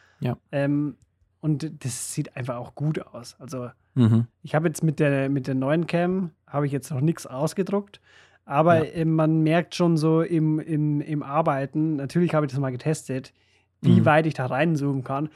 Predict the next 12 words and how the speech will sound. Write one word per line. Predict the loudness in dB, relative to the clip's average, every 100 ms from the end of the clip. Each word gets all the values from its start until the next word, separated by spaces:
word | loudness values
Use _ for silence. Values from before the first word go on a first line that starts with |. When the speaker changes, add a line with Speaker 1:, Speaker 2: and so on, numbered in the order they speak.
| -16 _ _ _
Speaker 2:
Und | -8 -4
das | -2
ist | -2 -4
halt | -6 -6
schon | -6 -2 -4
heftig, | -2 -4 -2 -6 -6 -4
wie, | 0 0 -2
wie | -4 -4
krass | 0 0 -2 0
weit | 2 2 -4 -10
du | -2
da, | 0 0 -2